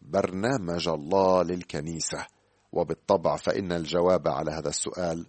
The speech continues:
بسيط جدًا، ففي يومنا هذا يدعو الله شعبًا إلى اسمه،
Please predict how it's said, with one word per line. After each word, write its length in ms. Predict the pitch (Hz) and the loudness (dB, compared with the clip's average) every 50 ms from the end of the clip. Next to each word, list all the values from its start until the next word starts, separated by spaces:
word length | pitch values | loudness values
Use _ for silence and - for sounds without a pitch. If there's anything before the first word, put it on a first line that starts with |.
| _ _ | _ _
بسيط 440 | - 104 135 - - - 113 - - | -2 -2 -2 0 -2 -6 -6 -4 -4
جدًا، 520 | 165 180 175 202 180 - - 165 165 165 165 165 _ _ _ _ _ _ _ _ _ | -4 -4 -2 -4 -4 -6 -8 -10 -10 -10 -12 -14 _ _ _ _ _ _ _ _ _
ففي 260 | - 120 110 - - | -2 -2 -2 0 2
يومنا 420 | 123 135 160 170 151 120 101 90 87 | 2 4 4 4 4 2 0 0 2
هذا 360 | 98 120 127 123 101 104 95 | 2 2 2 2 4 4 4
يدعو 440 | 98 123 139 120 90 - 73 80 90 | 4 4 2 2 2 0 -2 -2 -2
الله 360 | 82 90 110 113 95 85 82 | 0 0 0 0 0 -2 -2
شعبًا 540 | - - 117 101 85 78 76 87 87 85 - - 67 | 0 2 4 4 4 2 2 0 0 -2 -4 -8 -6
إلى 160 | 90 98 101 | -4 -2 -2
اسمه، 540 | 104 - - - 85 87 85 87 117 131 | -2 -4 -4 -6 -6 -6 -4 -2 -2 -2